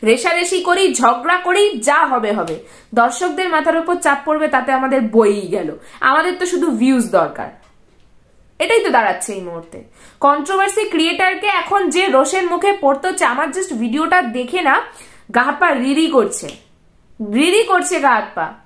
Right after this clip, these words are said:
উনি কার সন্তানকে কি বলেছে বা উনি কারোকে কিভাবে সম্বোধন করেন,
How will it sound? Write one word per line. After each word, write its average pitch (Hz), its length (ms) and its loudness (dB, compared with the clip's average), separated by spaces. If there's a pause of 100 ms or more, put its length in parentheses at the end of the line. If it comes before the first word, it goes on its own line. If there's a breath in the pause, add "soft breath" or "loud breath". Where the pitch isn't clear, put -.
(500 soft breath)
উনি 440 460 2
কার 349 340 2
সন্তানকে 320 640 -2
কি 302 180 -2
বলেছে 285 440 0
বা 294 140 2
উনি 294 300 -4
কারোকে 277 540 -2
কিভাবে 277 580 0
সম্বোধন 240 580 0
করেন, 240 260 0